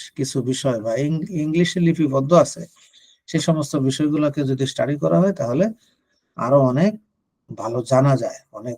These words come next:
রুট থেকে জানা যায়, গভীর থেকে জানা যায়। তো দেখেন এখানে আমরা একটু বোঝার চেষ্টা করি যে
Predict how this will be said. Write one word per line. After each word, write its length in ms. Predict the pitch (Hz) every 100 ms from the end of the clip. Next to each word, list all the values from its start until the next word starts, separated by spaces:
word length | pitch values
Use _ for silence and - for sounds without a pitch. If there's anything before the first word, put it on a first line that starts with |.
| -
রুট 240 | 135 165
থেকে 260 | - 151 139
জানা 240 | 127 113 101
যায়, 140 | 101
গভীর 280 | 104 127 135
থেকে 220 | 131 - -
জানা 240 | - -
যায়। 160 | - - _ _ _ _ _ _ _ _ _ _ _ -
তো 40 | 131
দেখেন 360 | 151 160 190
এখানে 320 | 180 170 175 175
আমরা 260 | 147 147 160
একটু 180 | 151 151
বোঝার 300 | 135 135 151
চেষ্টা 320 | 143 143 - 135
করি 200 | 127 123
যে 140 | 120